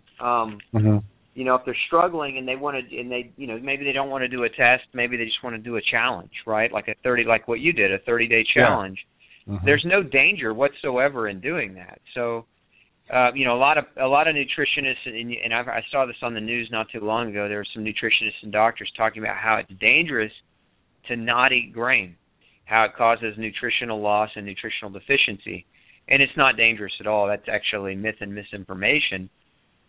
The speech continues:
Speaker 1: Um, as a matter of fact, if we go back in history, in nineteen forty-three, the United States government banned the sale of grain in the, in our country. That was banned unless you actually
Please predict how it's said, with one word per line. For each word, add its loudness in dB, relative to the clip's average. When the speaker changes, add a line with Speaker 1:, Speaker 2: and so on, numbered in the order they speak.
Speaker 1:
Um, 4
as -6
a -4
matter 4
of 4
fact, 4
if -14
we -8
go 0
back 2
in -10
history, -6
in -8
nineteen -4
forty-three, -6
the -10
United 2
States 0
government -2
banned 2
the -20
sale 2
of -6
grain -4
in -4
the, -8
in -2
our 0
country. -4
That -4
was -12
banned 2
unless -2
you -10
actually 0